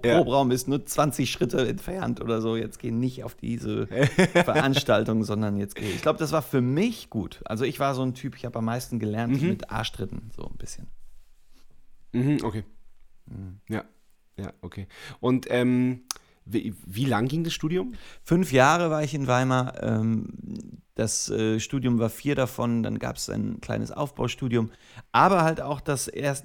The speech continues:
Speaker 2: diese, diese gute Musikproduktion. Gute Musik, äh, war ein Album von
Speaker 1: Mhm.
Speaker 2: Clouseau zweitausendvier. Und das war so mein, mein
Speaker 1: Ja.
Speaker 2: fünftes Jahr in Weimar,
Speaker 1: Okay.
Speaker 2: so komplett.
Speaker 1: Ah, okay.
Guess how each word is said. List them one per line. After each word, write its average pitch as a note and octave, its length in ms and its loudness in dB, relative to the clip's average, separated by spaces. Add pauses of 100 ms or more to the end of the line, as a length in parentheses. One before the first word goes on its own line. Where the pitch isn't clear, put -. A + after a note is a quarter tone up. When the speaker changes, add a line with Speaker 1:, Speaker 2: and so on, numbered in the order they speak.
Speaker 2:
diese, B2+ 240 -2
diese C3 240 -2
gute D3 220 -4
Musikproduktion. A#2 960 -2
Gute B2+ 220 -4
Musik, B2+ 400 0
äh, - 260 -4
war B2 180 0
ein B2+ 180 0
Album A#2 360 0
von A2+ 160 -2
Speaker 1:
Mhm. A2 60 0
Speaker 2:
Clouseau C#3 360 4
zweitausendvier. A2 800 -2 (360)
Und A2+ 140 -4
das A#2+ 160 2
war C3 120 6
so A#2+ 100 4
mein, A#2+ 260 4
mein A#2 140 6
Speaker 1:
Ja. A2+ 60 2
Speaker 2:
fünftes B2+ 400 -2
Jahr A2+ 160 2
in G2+ 100 0
Weimar, G2 360 2
Speaker 1:
Okay. - 120 -12
Speaker 2:
so - 160 -10
komplett. - 560 -8 (1300)
Speaker 1:
Ah, B2+ 680 0
okay. A2+ 300 -4